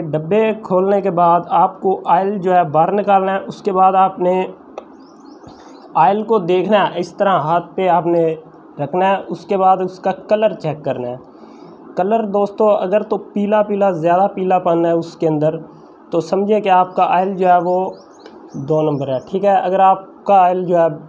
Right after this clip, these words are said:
बिल्कुल ही साफ़ है, शीशे की तरह दिख रहा है,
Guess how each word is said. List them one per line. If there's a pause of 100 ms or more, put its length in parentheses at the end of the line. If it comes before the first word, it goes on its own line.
(380)
बिल्कुल
ही
साफ़
है,
शीशे
की
तरह (560)
दिख
रहा
है,